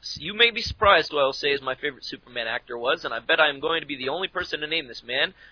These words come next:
But my favorite actor played the Man of Steel was the late, great Bud Collyer." Ah, not the only one, but hey, there you go. <laughs> "My, uh, reason is the way he would be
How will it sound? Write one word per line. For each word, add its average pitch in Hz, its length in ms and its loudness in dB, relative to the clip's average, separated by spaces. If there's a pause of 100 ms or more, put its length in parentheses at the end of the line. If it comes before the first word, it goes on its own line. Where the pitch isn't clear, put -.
(120)
But - 80 -20
my 135 120 0
favorite 190 300 6
actor 190 180 4
played 175 200 -4
the 160 80 -6
Man 170 220 2
of 160 60 -6
Steel 180 340 -4
was 139 160 -6
the 131 140 -16
late, 175 220 0 (100)
great 175 320 0
Bud 165 240 0
Collyer." 127 520 -6
Ah, 165 280 6
not 139 180 0
the 143 80 -6
only 175 180 -4
one, 120 160 -10
but 107 120 -12 (120)
hey, 139 240 2
there 113 140 -8
you 131 80 -10
go. - 120 -10 (320)
<laughs> 175 140 2 (360)
"My, 165 300 8
uh, 143 140 6
reason 254 340 0
is 180 80 -6
the 165 80 -2
way 196 160 4
he 208 100 -2
would 160 160 -6
be 160 160 0